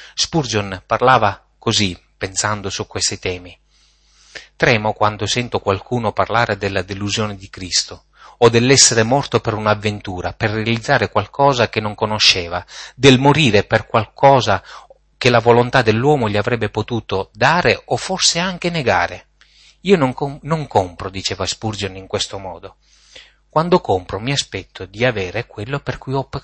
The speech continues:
ho pagato. E Cristo avrà sicuramente quello per cui ha pagato, per cui ha versato il suo sangue, tanto più adesso che ne può reclamare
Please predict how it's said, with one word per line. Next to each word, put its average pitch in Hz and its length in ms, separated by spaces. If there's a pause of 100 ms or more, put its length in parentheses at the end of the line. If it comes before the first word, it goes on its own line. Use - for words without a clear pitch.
ho 127 100
pagato. 147 600 (560)
E 175 160
Cristo 131 420
avrà 151 200
sicuramente 135 800
quello 117 420
per - 240
cui 107 340
ha 117 200
pagato, 90 580 (320)
per - 220
cui 120 280
ha 107 80
versato 107 640 (220)
il 113 160
suo 113 120
sangue, 90 460 (720)
tanto 120 320
più - 180
adesso 101 400
che - 120
ne 98 100
può 110 200
reclamare 95 720